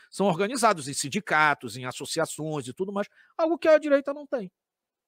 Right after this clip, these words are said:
né? Então, assim, fica tranquilo, irmão, que a gente já ganhou em dois mil e dezoito, a gente precisa saber administrar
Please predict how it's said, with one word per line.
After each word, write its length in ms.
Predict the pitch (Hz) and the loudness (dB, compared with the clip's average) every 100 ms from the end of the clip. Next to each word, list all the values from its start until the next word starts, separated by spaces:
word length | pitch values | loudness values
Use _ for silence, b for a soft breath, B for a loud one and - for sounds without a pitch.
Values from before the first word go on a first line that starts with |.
| _ _ _ - | _ _ _ -12
né? 120 | 185 - _ _ _ _ _ _ _ _ _ _ - | -10 -10 _ _ _ _ _ _ _ _ _ _ -20
Então, 260 | 208 277 285 | 8 8 10
assim, 420 | - 233 151 - _ | 6 4 2 -2 _
fica 300 | - 311 349 | -2 2 4
tranquilo, 500 | 311 196 - 254 233 | 4 4 8 8 8
irmão, 200 | 123 101 - _ | 4 -4 -20 _
que 80 | - | 0
a 40 | |
gente 240 | 104 233 175 | 2 0 4
já 100 | 247 | 6
ganhou 300 | 320 247 240 | 6 4 6
em 40 | |
dois 140 | 226 208 | 4 4
mil 80 | 226 | 2
e 20 | |
dezoito, 480 | 262 185 127 113 _ | 0 2 0 0 _
a 80 | 107 | -10
gente 180 | 139 - | -10 -10
precisa 280 | 143 170 | -8 -6
saber 280 | 185 196 175 | -2 0 2
administrar 640 | 208 233 311 - 165 104 | 0 -4 -12 -10 -8 -10